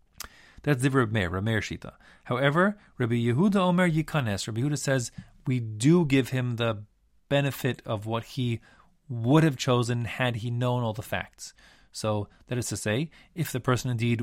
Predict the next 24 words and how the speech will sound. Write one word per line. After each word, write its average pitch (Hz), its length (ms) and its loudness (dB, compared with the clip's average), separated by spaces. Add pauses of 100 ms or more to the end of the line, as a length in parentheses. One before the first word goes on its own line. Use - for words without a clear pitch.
(100)
would 123 180 0
have 104 140 -2
wanted 110 480 0
to 123 40 -6
be 127 80 0
resident 123 280 -2
of 123 40 -6
the 127 80 -4
city 185 380 -2 (520)
for - 180 -8
this 123 140 0
Shabbos, 156 500 0 (920)
it, 135 180 -6
we 123 260 -2 (140)
make 151 300 0
it 151 160 -4
as 123 280 -2
if - 380 -2
that's 120 200 -4
what 123 100 -4
he 120 100 0
elected 123 420 -2
to 190 80 -4
do, 202 360 0